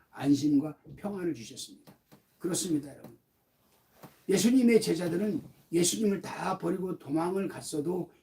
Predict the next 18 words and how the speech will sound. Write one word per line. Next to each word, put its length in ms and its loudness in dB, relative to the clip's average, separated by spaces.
예수님께서는 720 -2
뭐라고 260 -2
하셨습니까? 720 -2
그들에게 540 2
내 220 4
형제라고 520 -2
하셨습니다. 480 -12
바로 240 -2
이렇게 300 0
자비로우시는 680 -4
하나님이에요. 520 -2
그런 240 4
제자들에게 540 4
예수님께서는 560 -2
이제 320 -2
명령을 500 6
내리십니다. 540 -8
자, 280 -14